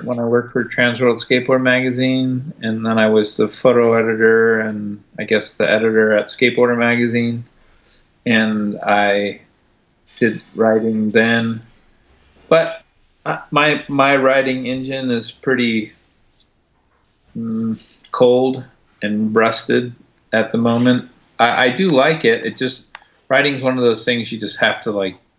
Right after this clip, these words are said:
really continuously do to keep it fresh. And, uh, but whatever, yeah, I don't know.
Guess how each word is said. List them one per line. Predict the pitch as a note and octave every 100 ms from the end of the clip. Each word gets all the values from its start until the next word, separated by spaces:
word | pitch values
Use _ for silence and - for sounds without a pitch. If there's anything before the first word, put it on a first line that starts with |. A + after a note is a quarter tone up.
| - -
really | A2 A2 G#2 G2 G2 - _ _ _
continuously | - A2 - A2+ G#2+ G#2 - G2+
do | F#2+ G#2 G#2
to | G#2 G2
keep | - G#2 G2+
it | F2+
fresh. | - G#2 G2+ G#2+ - - _ _ _ _ - - - - - _ _ _ C3
And, | C3 B2 B2
uh, | B2 B2 B2 - - _ _ _ _ _ -
but | D#3 D3+ - - _ _ _ _ _ _ _
whatever, | E3 G3 A3+ G3+ E3+ -
yeah, | G3 G#3+ - - -
I | D#3+
don't | G3+ G3
know. | F#3 F#3 -